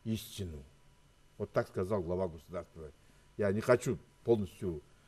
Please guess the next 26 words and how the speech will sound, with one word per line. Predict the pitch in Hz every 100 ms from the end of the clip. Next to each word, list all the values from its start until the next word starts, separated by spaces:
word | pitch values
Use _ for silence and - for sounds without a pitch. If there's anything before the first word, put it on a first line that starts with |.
| - -
м, | - 73 78 - -
ну, | 202
приблизительно | 185 151 160 156
так | 143 -
прозвучало. | 113 95 101 - 64 57 - - - _ _ - _ - - - - -
То | 160
есть | 143 143
я | 143
хочу | 147 147
сказать | 127 147 139 123
тем | 127
самым, | 110 151 120
что | 101 - 120 92 - - - - - - - - -
вот | 135 -
вас | 107 110 160 - - - - - -
всё-таки, | - 127 123 113 123 110
как | - 113
человека, | - 127 127 135 165 - 104 85 - - - - - -
знающего, | - 95 113 151 147 - - 113 95 80 - - - - _ -
есть | 117 165 143
люди, | 175 175 143
которые | 147 143 160 160 151 - - - _ _ -
каждый | 180 220 196 - 185
месяц | 170 - 135
пишут | - 120 104
жалобу | 90 117 92 69 71